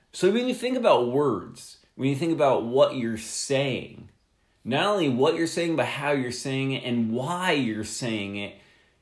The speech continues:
that really does matter.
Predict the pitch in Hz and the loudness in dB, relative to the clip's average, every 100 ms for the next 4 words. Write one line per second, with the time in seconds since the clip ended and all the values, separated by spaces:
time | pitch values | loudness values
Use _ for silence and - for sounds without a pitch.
0 | _ 147 143 127 143 190 202 175 113 135 | _ 2 2 0 0 0 0 -2 0 4
1 | 147 147 120 110 107 - - - 98 117 | 6 6 6 2 -2 -10 -14 -12 -4 -2
2 | 104 82 82 | -2 -6 -12